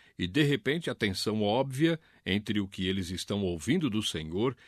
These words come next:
e o que eles experimentaram em sua sociedade é tão grande que eles simplesmente não são tocados. E eles olham para este padrão muito estreito, muito difícil, e observe a reação deles no versículo dez.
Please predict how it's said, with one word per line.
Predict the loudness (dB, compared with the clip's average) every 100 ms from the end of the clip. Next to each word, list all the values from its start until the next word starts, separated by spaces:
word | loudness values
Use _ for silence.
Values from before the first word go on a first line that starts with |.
| -2
e | 0
o | 0
que | 0
eles | 0 0
experimentaram | -2 -4 -2 -2 -2 -4 -4 -2 -2 -4
em | -6
sua | -6 -6
sociedade | -4 -4 -4 -6 -4 -4 -4 -10 -20 -10 -4
é |
tão | 4 4 6
grande | 4 4 2 -2 -10 -18 _ _ _ 4
que | 6
eles | 6 4
simplesmente | -2 -2 0 0 0 -2 -2
não | -2
são | -2 -2
tocados. | -4 -8 -6 -8 -10 -14 -14 _ _ -20 -20 -8
E | 4 6
eles | 6 4 4
olham | 6 6 6 4
para | 0 0 0
este | -2 -4
padrão | -2 -2 0 0 2
muito | 2 2 0
estreito, | -4 -6 -2 0 -2 -4
muito | -2 0 -2
difícil, | -10 -6 -4 -4 -4 -6 -8 _ _ _ -4
e | 0
observe | 2 0 0 0 2
a |
reação | 2 0 -2 -2
deles | 0 0 0 -2 -6 -10 -6
no | -2
versículo | 0 -2 -4 -6 -6
dez. | -6 -6 -8 -12 -18